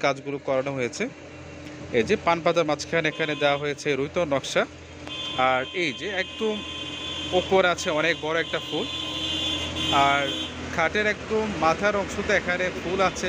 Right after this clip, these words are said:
সাতটা। আর এই খাটের মাঝখানে এখানে একটা ডয়ার আছে। অনেকে আবার বলে যে দুই পাশে দুইটা ডয়ার, মাঝখানে টানা গ্লাস লাগবে। যাদের দুই পাশে দুইটা ডয়ার, মাঝখানে টানা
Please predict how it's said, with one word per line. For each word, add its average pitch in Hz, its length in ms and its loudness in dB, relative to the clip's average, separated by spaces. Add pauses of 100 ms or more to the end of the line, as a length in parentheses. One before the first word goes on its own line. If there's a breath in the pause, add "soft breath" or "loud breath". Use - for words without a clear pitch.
সাতটা। 160 460 0 (1000)
আর 143 180 6 (360)
এই 214 120 4
খাটের 202 320 0
মাঝখানে 170 640 0
এখানে 151 220 -2
একটা 151 140 -2
ডয়ার 147 360 4
আছে। - 180 -2 (1200)
অনেকে 180 400 2
আবার 214 140 2
বলে 202 320 0
যে 208 80 0
দুই 170 180 -4 (100)
পাশে 202 220 4
দুইটা 180 340 2
ডয়ার, 160 280 6
মাঝখানে 143 360 -2
টানা 160 200 2
গ্লাস 151 200 -2 (100)
লাগবে। 135 220 0 (920)
যাদের 156 300 2
দুই 190 160 0
পাশে 190 240 4
দুইটা 190 180 4
ডয়ার, 175 320 8
মাঝখানে 165 320 -2
টানা 170 140 0